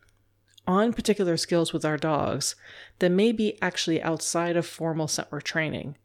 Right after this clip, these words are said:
And this is actually a topic that I'm developing for one of the seminars <laughs> that we're gonna be doing at Scent Work University. But I wanted to talk about it in a very broad sense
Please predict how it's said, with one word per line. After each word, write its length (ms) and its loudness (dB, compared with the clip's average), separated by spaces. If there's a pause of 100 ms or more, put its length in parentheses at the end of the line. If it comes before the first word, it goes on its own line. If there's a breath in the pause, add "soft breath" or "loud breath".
(120)
And 80 4
this 140 4
is 120 4
actually 280 2
a 80 4
topic 400 0
that 100 0
I'm 140 0
developing 540 0
for 180 -2
one 200 -4
of 40 -6
the 80 -4
seminars 640 0 (200)
<laughs> 200 -20
that 600 -4
we're 120 6
gonna 160 6
be 120 2
doing 300 2
at 120 -4
Scent 140 -4
Work 120 -8
University. 500 -4
But 140 0
I 60 4
wanted 300 0
to 60 -8
talk 220 -4
about 260 2
it 220 2 (340 loud breath)
in 160 0
a 120 0
very 360 0
broad 460 -2
sense 480 -2